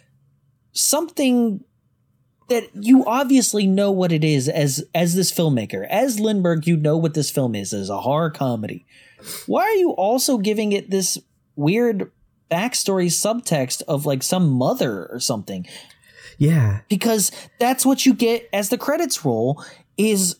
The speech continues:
Speaker 1: you get footage of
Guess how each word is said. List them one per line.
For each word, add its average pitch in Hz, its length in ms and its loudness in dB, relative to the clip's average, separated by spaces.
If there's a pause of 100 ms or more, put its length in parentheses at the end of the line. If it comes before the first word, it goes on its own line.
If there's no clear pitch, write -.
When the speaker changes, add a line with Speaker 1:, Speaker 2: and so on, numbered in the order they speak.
(100)
Speaker 1:
you 190 180 4
get 190 420 0 (280)
footage 233 600 2 (160)
of 165 600 2